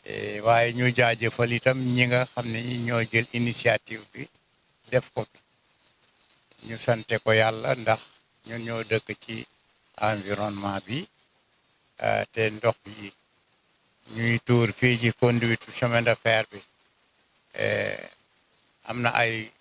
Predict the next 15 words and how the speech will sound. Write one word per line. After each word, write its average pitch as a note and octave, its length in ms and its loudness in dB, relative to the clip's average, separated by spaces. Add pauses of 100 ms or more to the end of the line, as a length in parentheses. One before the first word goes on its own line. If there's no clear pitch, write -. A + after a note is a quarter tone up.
(120)
agrément A2+ 560 2
yu A2 140 0
mu A2+ 140 -2
ñuy A2+ 240 -2 (160)
posé A#2 480 2 (840)
yu G#2+ 140 -12
baree A#2+ 300 4
bari A2+ 380 0 (180)
ndax A2+ 180 0 (100)
xeet B2 160 4 (140)
gi A#2 100 2 (1000)
mënuñu A2+ 400 -4
ko A2+ 300 4
moytu A#2+ 420 2
ndax C3+ 220 4